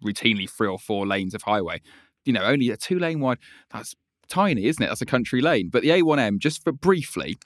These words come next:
just for about, you know, a few miles or so, becomes this kind of, like, f-, ten lane wide superhighway, and it's sort of going romping across these, the flatlands of, um, of the Midlands. And it's, it, it is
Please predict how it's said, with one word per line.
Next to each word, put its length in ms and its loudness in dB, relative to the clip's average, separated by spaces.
just 140 -4
for 80 0
about, 300 0
you 60 -2
know, 120 2
a 60 0
few 220 -2
miles 340 0
or 60 -8
so, 160 -2
becomes 380 0
this 120 -2
kind 160 2
of, 80 0
like, 180 2
f-, 220 -14
ten 320 2
lane 340 2
wide 340 2
superhighway, 960 -2
and 160 4
it's 120 -6
sort 140 -4
of 380 -16
going 360 2
romping 460 2
across 360 0
these, 280 2
the 120 0
flatlands 760 -2
of, 300 -2
um, 280 2
of 140 -2
the 80 0
Midlands. 520 -2
And 400 2
it's, 380 0
it, 180 -4
it 140 2
is 280 0